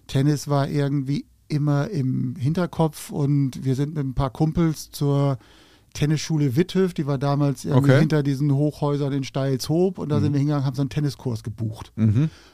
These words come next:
Speaker 1: Und so hab ich angefangen und bin, bin dabei geblieben.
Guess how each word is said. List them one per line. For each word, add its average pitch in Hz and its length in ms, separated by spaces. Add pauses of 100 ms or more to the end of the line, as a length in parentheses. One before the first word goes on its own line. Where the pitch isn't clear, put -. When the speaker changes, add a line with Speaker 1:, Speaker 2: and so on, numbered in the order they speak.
(160)
Speaker 1:
Und 147 140
so 131 180
hab 139 100
ich - 140
angefangen 127 440
und 165 140
bin, 165 640 (240)
bin 165 120
dabei 160 280
geblieben. 107 340